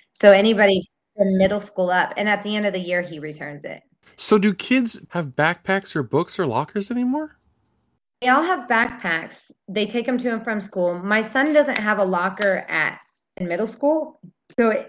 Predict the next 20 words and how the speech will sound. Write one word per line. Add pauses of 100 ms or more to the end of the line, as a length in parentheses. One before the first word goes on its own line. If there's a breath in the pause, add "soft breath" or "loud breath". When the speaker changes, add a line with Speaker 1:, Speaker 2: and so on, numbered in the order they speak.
Speaker 1:
his
Chromebook
goes (480)
in
his
backpack
everywhere.
Speaker 2:
But,
but
they
don't
check
out
any
books
anymore, (580)
do
they? (560 soft breath)
Speaker 1:
We
check